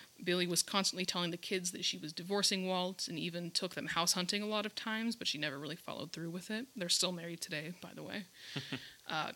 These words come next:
Chris and Corinne were constantly caught up in their parents' fights, and they would become actively involved as they got older.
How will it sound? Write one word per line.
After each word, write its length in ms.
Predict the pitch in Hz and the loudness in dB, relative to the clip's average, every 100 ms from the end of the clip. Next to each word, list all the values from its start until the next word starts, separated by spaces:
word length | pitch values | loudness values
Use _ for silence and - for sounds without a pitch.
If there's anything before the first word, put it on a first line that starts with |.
| - | 0
Chris 260 | - 311 330 | 4 6 6
and 100 | 285 | 4
Corinne 500 | 254 220 214 214 202 - | 4 6 6 4 0 -2
were 100 | 190 | -2
constantly 560 | 180 - 190 180 165 165 | 0 6 8 10 8 6
caught 240 | - 156 | 2 0
up 100 | 147 | 0
in 100 | - | -2
their 100 | 143 | -2
parents' 340 | - - - - | -2 -4 -2 0
fights, 380 | - - - - | 0 2 4 4
and 180 | 165 170 | 2 4
they 100 | 180 | 4
would 180 | 170 170 | 4 2
become 320 | 185 185 170 | 0 2 4
actively 400 | 160 - 175 170 | 4 4 0 0
involved 420 | 170 160 151 - | 0 0 0 0
as 120 | - | 0
they 100 | 151 | 0
got 240 | 156 160 - | 0 0 -2
older. 480 | 160 156 147 160 | -6 -4 -2 0